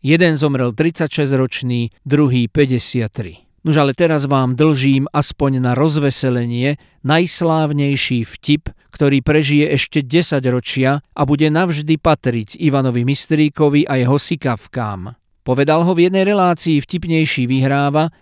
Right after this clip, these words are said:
ale z vlastných skúseností, z vlastného života z poľovačiek,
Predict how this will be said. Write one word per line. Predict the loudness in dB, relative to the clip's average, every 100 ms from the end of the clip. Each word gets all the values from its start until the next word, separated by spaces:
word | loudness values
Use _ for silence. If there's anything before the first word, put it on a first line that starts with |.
| -2
ale | 2 2
z | 0
vlastných | -2 0 0 -2 -8 -4 -2 -2
skúseností, | -4 -4 -2 0 0 -2 -4 -6 -4 -4
z | -6 _ -2
vlastného | 0 0 -2 0 0
života | 2 2 0 -2
z | -4
poľovačiek, | 0 2 2 0 0 0 0